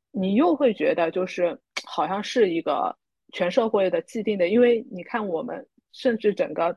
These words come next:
更大、更，更上去范围广的，也都是以男性作为主要领导层的。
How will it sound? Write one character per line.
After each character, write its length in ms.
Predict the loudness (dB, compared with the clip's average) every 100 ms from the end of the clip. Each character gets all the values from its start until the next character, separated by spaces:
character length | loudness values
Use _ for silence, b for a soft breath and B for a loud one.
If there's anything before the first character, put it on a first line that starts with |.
| 0
更 180 | 2 2
大、 220 | 2 -2 0
更， 240 | -2 -2 -2
更 160 | 0
上 220 | 0 -6
去 160 | -8 -12
范 240 | -6 -4
围 140 | -4 -4
广 240 | -4 -4
的， 160 | -6 -8 _ _
也 100 | -8 -2
都 180 | 0 0
是 220 | -2 -2
以 120 | -4
男 220 | -6 -8
性 160 | -6 -8
作 200 | -4 -2
为 120 | -2
主 120 | -4 -4
要 140 | -4
领 180 | -4 -4
导 160 | -4
层 220 | -4 -12
的。 120 | -10